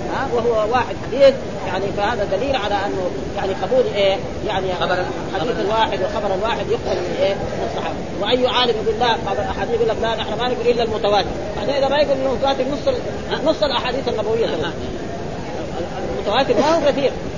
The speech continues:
Speaker 1: ها؟ يعني حديث يرويه عشر أنفار، ثمانية أنفار، خمسة أنفار، مو كثير. ها؟ بعض الأحاديث يعني بعض. مثلا حديث إنما الأعمال بالنيات،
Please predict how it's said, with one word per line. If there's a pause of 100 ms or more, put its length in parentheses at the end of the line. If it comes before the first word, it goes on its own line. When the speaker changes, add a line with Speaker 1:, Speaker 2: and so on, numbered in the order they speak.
(440)
Speaker 1:
ها؟
يعني (580)
حديث
يرويه
عشر
أنفار،
ثمانية
أنفار،
خمسة
أنفار، (360)
مو (100)
كثير. (220)
ها؟ (140)
بعض
الأحاديث (340)
يعني
بعض. (220)
مثلا
حديث
إنما
الأعمال
بالنيات،